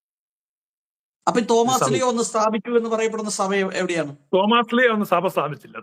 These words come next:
Speaker 2: തോമസ് ലീഗ വന്ന് കുറെ ആളുകളെ കൺവേർട്ട് ചെയ്തു, യേശുക്രിസ്തുവിലേക്ക് അവരെ തിരിച്ചു എന്നുള്ളതേ ഉള്ളൂ. ആ, യേശുവിന്റെ ഫാൻസ് ആയിട്ട് കുറെ പേര് ഇവിടെ ഉണ്ടായിരുന്നതേ ഉള്ളൂ. ഒരു ഏകീകൃതമായ, ഒരു ഘടനാപരമായ ഒരു സഭയൊന്നും കേരളത്തിൽ ഇല്ലായിരുന്നു.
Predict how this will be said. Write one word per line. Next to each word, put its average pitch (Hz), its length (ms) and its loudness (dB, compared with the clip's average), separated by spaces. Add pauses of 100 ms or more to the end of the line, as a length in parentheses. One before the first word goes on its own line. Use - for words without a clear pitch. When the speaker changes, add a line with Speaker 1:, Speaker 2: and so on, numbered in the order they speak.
Speaker 2:
തോമസ് 226 360 2
ലീഗ 254 120 2
വന്ന് 220 240 2
കുറെ 196 220 2
ആളുകളെ 190 420 2
കൺവേർട്ട് 202 420 2
ചെയ്തു, 165 420 0 (460)
യേശുക്രിസ്തുവിലേക്ക് 196 840 2
അവരെ 190 440 2
തിരിച്ചു 208 640 -2
എന്നുള്ളതേ 170 420 4
ഉള്ളൂ. 131 360 0 (560)
ആ, 165 80 4 (600)
യേശുവിന്റെ 220 360 4
ഫാൻസ് 220 420 4
ആയിട്ട് 208 160 4
കുറെ 185 200 4
പേര് 175 200 2
ഇവിടെ 170 140 4
ഉണ്ടായിരുന്നതേ 165 500 2
ഉള്ളൂ. - 200 -12 (580)
ഒരു 220 200 4
ഏകീകൃതമായ, 226 1160 2 (240)
ഒരു 190 320 2
ഘടനാപരമായ 214 720 2
ഒരു 190 100 2
സഭയൊന്നും 180 600 0
കേരളത്തിൽ 170 440 2
ഇല്ലായിരുന്നു. 110 420 -6